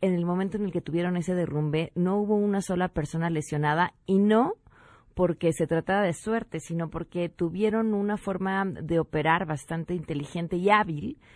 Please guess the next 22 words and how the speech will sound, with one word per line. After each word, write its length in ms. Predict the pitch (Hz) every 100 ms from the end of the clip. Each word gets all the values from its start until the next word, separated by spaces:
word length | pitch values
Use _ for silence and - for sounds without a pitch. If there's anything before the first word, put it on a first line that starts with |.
| - _
eh, 160 | 160 143
las 180 | 147
personas 360 | - 147 160 165
de 80 | 156
seguridad 440 | 165 160 160 156
que 120 | -
rápidamente 580 | 160 156 - 151 151 151
lograron 320 | 151 143 147
acordonar 500 | - - 139 139 135
el 60 | 139
área, 480 | 147 147 143 143 -
eh, 240 | - 135 120 143
ya, 180 | 156 -
ya 160 | 160 170
habían 240 | 170 165
tenido 480 | 156 156 147 151 - - -
la 180 | - - - -
pequeña 420 | 135 - 147 147
amenaza 420 | 143 143 139 143
o 140 | - 143
se 140 | 156
habían 320 | 143 156 -